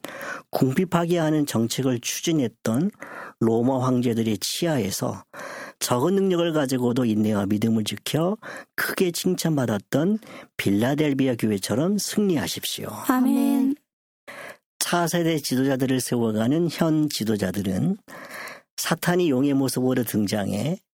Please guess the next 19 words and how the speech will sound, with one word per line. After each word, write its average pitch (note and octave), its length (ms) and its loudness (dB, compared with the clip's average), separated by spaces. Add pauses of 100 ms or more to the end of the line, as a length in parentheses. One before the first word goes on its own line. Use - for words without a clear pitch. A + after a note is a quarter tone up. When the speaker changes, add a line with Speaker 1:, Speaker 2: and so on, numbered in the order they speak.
(120)
Speaker 1:
창조주 F3 580 0
하나님을 C#3+ 440 2
모방하며 G2+ 800 0 (640)
하나님께서 D#3 680 2
예수님을 A2+ 540 2
지명하듯 G#2+ 760 0 (640)
바다 C#3 380 0
짐승을 D#3 520 2
임명해 G#2 640 0 (180)
권세와 A#2+ 480 2
능력, A#2 520 2 (420)
보좌를 C3+ 580 2
주었음을 A#2+ 560 0
알려주며 G2 800 -2 (640)
그들의 F3+ 380 2
권세가 A2 720 0
참된 F3+ 480 2
권세가 B2 360 0
아니라 F#2 520 -2